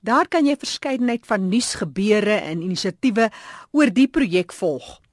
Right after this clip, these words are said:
Hierdie veldtog wil graag die publiek bewus maak van die lewe van die gestremde,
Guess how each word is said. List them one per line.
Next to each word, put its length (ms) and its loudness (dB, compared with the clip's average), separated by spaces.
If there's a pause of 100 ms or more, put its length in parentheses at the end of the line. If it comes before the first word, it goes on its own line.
(240)
Hierdie 200 -4
veldtog 460 0
wil 140 -4
graag 440 2
die 120 -8
publiek 380 -8
bewus 460 0
maak 280 0
van 160 -2
die 120 -4
lewe 480 0 (240)
van 180 0
die 100 -2
gestremde, 680 -4